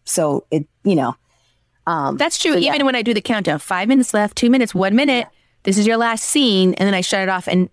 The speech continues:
Speaker 2: I still fifty percent of the time get a hard meltdown.
Speaker 1: I, I can't add that to my morning.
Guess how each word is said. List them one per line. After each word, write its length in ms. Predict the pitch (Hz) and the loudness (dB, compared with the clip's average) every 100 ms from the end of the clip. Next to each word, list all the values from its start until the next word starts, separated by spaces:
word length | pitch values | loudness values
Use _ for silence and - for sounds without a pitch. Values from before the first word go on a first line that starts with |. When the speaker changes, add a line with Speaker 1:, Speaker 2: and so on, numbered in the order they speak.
| - | -6
Speaker 2:
I 120 | 180 | -6
still 320 | - 214 190 | -4 0 0
fifty 260 | - 185 175 | 0 -2 0
percent 280 | 185 175 | 0 0
of 60 | 165 | 0
the 40 | 180 | -2
time 180 | 165 | -2
get 140 | 160 160 | 0 -2
a 40 | |
hard 260 | 147 165 160 | -2 -4 -2
meltdown. 400 | 143 - - 85 - 202 | -2 -4 -6 -10 -6 -2
Speaker 1:
I, 60 | |
I 240 | 226 190 311 | 0 0 0
can't 280 | - 226 | 0 0
add 160 | 165 185 | 0 0
that 160 | 156 135 | -2 0
to 80 | 160 | 0
my 100 | 151 | 2
morning. 400 | 147 131 - 151 | 2 0 -4 -8